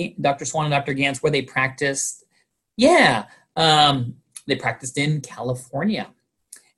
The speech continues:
And do you know what hospital in California, uh, Doctor Swan was from?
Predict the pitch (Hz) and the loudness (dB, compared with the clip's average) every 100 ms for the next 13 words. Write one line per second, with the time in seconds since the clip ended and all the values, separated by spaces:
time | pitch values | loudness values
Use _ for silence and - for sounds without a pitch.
0 | - 139 139 135 123 - _ - 151 165 | 2 4 4 2 -4 -14 _ -4 2 6
1 | 175 170 147 151 - - 131 - - 151 | 8 6 4 -4 -8 -6 -6 -4 0 0
2 | 131 143 135 - 139 147 147 156 - 127 | 0 -2 -2 0 0 2 2 0 -2 -4
3 | 127 127 131 127 139 131 139 131 - 135 | -2 -2 -4 -4 0 2 2 0 -2 -2
4 | 190 214 | -2 -4